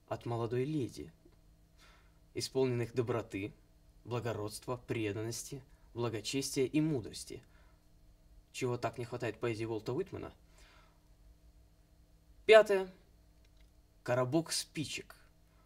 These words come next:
Время от времени я зажигаю одну из них,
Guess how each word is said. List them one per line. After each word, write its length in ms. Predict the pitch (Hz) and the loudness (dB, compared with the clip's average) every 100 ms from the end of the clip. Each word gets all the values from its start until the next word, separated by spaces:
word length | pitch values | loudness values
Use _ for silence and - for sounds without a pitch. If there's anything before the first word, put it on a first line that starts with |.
| - - - _ - - - _ | -20 -20 -20 _ -20 -20 -20 _
Время 300 | 123 143 156 | 0 4 4
от 80 | 143 | 4
времени 260 | 160 147 135 | 2 2 2
я 100 | 127 | 0
зажигаю 460 | 127 123 147 160 | -2 -2 0 2
одну 160 | 113 110 | 0 -4
из 180 | 104 104 | -6 -6
них, 260 | 104 - | -8 -12